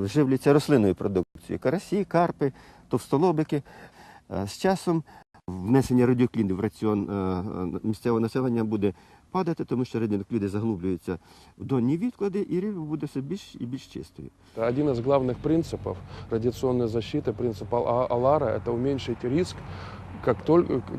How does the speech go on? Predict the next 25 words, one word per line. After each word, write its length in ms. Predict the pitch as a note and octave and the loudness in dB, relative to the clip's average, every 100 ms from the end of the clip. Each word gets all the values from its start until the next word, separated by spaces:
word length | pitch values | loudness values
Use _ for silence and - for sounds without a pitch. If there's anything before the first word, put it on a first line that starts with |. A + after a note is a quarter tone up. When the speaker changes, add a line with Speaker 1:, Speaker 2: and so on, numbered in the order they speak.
| - | 4
Speaker 2:
так 200 | D3+ C#3 | 4 6
во-, 160 | C#3 A2 - - | 2 2 -8 0
на-, 180 | C3+ C#3 | 4 6
настолько, 680 | C#3+ - F3+ D3+ - A#2+ | 4 4 4 4 4 2
насколько 500 | A2+ A#2+ - F3 E3 | 2 -2 2 2 4
это 220 | B2+ A#2 B2+ | 2 4 2
возможно, 600 | B2+ C3+ C3 F#2+ F#2 F2+ - - - - | 2 4 2 2 -2 -10 -12 -16 -12 -4
настолько, 400 | A2+ D#3 D3+ A#2+ | 2 4 4 4
насколько 400 | A2+ - C3+ C3 | 0 0 0 2
это 280 | B2 B2 B2 | 0 2 2
разумно. 520 | B2+ B2+ G#2+ F#2 F#2 - - - - - - | 4 2 0 -2 -8 -12 -14 -14 -12 -8 8
Поэтому 360 | D#3+ F3 E3+ | 8 10 6
даже, 320 | C#3+ E3+ C#3+ | 12 10 12
э, 360 | A#2+ A#2 A#2 A2 - - - - - - - - - - | 8 8 4 2 -2 -14 -16 -16 -16 -16 -14 -14 -14 -2
Очистка 480 | - C#3 F3 D#3 - | 4 6 6 4 6
на 120 | A#2 | 4
тридцать 360 | G#2+ D#3 D#3+ A#2+ | 8 6 6 4
процентов, 540 | B2 B2 C3+ A#2 A2+ | 4 4 4 4 2
на 80 | A#2 | 2
сорок 320 | A#2 C#3+ C3+ | 4 6 6
процентов 540 | - B2+ A2 A#2 G#2+ G#2 | 4 2 4 0 0 0
все 140 | C#3 | 2
равно 220 | D3 F#3+ | 4 4
снижает 440 | F#3 C3 B2+ D3+ A#2 | 2 2 6 4 4
риски. 400 | G2 - - | -4 -8 -12